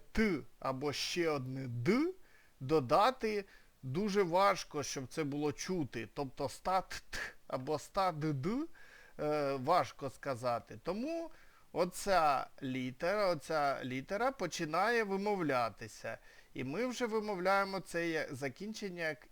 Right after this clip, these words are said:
«ід». Стат, статід. DECIDE, DECIDED. Ще раз повторюю, після Т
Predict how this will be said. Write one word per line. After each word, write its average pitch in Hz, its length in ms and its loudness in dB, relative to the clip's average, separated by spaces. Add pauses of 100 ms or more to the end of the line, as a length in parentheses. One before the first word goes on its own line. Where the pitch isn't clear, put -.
(100)
«ід». 127 400 0 (600)
Стат, - 580 4 (220)
статід. 196 1800 0 (600)
DECIDE, 156 800 2 (280)
DECIDED. 135 1500 0 (400)
Ще 131 340 -4
раз 135 180 0
повторюю, 220 680 -2
після 165 640 -2
Т 202 560 0